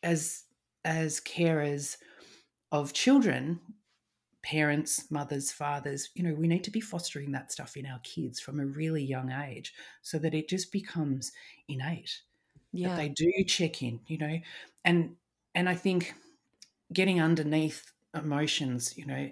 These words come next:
Speaker 1: anger, what's underneath your anger,
Speaker 2: Yeah.
Speaker 1: and going deeper in terms of really knowing yourself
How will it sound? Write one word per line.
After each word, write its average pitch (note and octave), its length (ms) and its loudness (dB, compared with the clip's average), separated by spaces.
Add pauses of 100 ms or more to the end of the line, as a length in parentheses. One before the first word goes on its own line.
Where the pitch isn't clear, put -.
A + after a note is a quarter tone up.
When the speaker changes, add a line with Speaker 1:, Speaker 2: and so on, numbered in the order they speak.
Speaker 1:
anger, D3+ 320 2
what's D3+ 200 -6
underneath D3 480 -2
your D3 120 -4
anger, C3 380 -10 (500)
Speaker 2:
Yeah. C#3+ 80 -6
Speaker 1:
and C#3+ 240 -4 (760)
going E3+ 380 6
deeper E3 580 -2 (200)
in D3 120 -2
terms C#3 440 -2
of C3+ 280 -8 (800)
really E3 380 10
knowing D#3+ 400 6
yourself - 800 -4